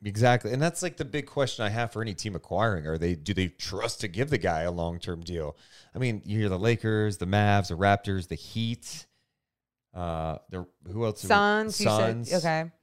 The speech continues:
Speaker 2: Yeah.
Speaker 1: You would think that would be more of a
Speaker 2: Dallas?
Speaker 1: crisp, Dallas, did I mention that already?
Speaker 2: Yeah.
Speaker 1: Yeah. So,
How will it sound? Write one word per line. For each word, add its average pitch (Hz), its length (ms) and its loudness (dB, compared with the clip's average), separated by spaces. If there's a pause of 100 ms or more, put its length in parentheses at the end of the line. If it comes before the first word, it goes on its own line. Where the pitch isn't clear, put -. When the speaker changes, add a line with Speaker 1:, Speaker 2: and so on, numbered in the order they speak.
(480)
Speaker 2:
Yeah. 175 240 0 (460)
Speaker 1:
You 131 80 -2
would 120 160 -4
think 123 160 -2
that 107 100 2
would 202 60 6
be - 20 8
more 208 80 8
of 240 60 8
a 262 80 10
Speaker 2:
Dallas? - 200 4
Speaker 1:
crisp, 117 300 2
Dallas, 113 460 6
did 104 100 0
I 98 60 4
mention 110 320 0
that 113 140 4
already? 117 300 6
Speaker 2:
Yeah. 110 120 10
Speaker 1:
Yeah. 87 40 6 (840)
So, 135 340 8